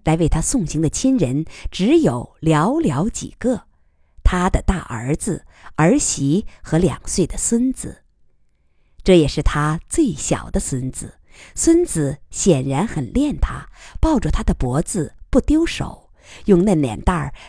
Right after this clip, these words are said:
贴在他皱纹纵横的老脸上。楚氏夫妇走过去与他握手，于乐水笑问：“楚先生你好，你那一大家子呢？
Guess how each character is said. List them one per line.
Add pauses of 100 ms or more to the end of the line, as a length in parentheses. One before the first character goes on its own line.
贴
在
他 (280)
皱
纹
纵
横
的 (160)
老
脸
上。 (1200)
楚
氏
夫
妇 (180)
走
过
去
与
他
握
手， (320)
于
乐
水
笑
问 (1160)
：“楚
先
生
你
好， (1000)
你
那
一
大
家
子
呢？